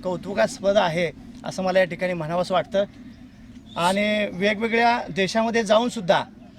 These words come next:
वेगवेगळ्या तिथलं जे टेक्निक आहे, तिथलं जे तंत्रज्ञान आहे शेतीच्या बाबतीतलं, ते तंत्रज्ञान तुम्ही या ठिकाणी अंमलामध्ये आणलं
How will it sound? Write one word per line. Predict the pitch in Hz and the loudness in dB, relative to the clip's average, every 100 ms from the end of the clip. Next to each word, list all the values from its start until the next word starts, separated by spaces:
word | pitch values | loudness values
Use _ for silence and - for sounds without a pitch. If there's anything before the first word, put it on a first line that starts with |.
| - | -6
वेगवेगळ्या | 180 202 185 165 | -4 -2 -2 -4
तिथलं | 220 190 | -6 -6
जे | 214 220 - 220 | -4 -6 -6 -4
टेक्निक | 202 202 226 | -2 0 2
आहे, | 214 175 180 | 2 2 -2
तिथलं | 190 180 | -4 -6
जे | 202 214 | -4 -2
तंत्रज्ञान | 208 185 220 226 185 196 | 0 0 -2 -2 -2 0
आहे | 175 | 0
शेतीच्या | 175 160 202 190 208 | -2 -6 -4 0 2
बाबतीतलं, | 180 - 180 165 143 - - - 226 | 0 -2 -6 -2 -2 -4 -18 -6 -2
ते | 233 | 2
तंत्रज्ञान | 233 214 240 240 247 | 0 0 -2 -2 -2
तुम्ही | 247 233 247 233 | -2 -2 0 2
या | 226 | 2
ठिकाणी | 196 226 220 226 | 0 -4 -4 -4
अंमलामध्ये | 214 185 185 202 208 202 | -4 -4 0 2 2 2
आणलं | 196 180 165 | 0 0 -2